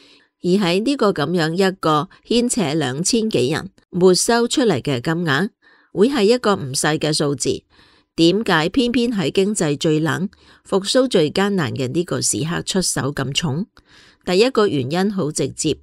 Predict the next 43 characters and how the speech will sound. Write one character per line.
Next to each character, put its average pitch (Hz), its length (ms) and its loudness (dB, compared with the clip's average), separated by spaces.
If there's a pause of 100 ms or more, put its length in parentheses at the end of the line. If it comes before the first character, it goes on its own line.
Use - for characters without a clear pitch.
(160)
缺 180 160 0
錢， 180 380 0 (120)
地 214 160 2
方 285 200 -4
財 202 200 0
政 214 220 0
緊 160 240 -2
張， 247 240 0 (320)
土 220 220 0
地 202 200 6
財 143 220 -4
政 139 240 -6
收 196 200 0
入 175 200 0
大 135 180 -4
幅 170 160 -6
下 160 220 -8
滑， 120 220 -6 (460)
呢 254 140 0
個 214 140 2
行 170 280 -4
業 143 180 -4
被 143 240 -2
縱 143 260 -4
容 135 220 -6
咗 143 100 -4
二 147 320 -4
十 - 240 -6
年， 117 220 -4 (600)
等 196 220 -2
佢 214 240 2
做 156 260 0
大 147 240 0 (160)
做 156 200 -2
肥 127 240 -4
咗， 160 320 -4 (240)
用 165 200 -4
一 214 120 2
次 - 240 0
刑 156 420 -4
事 139 300 -2
定 135 240 -4
性， 147 340 -4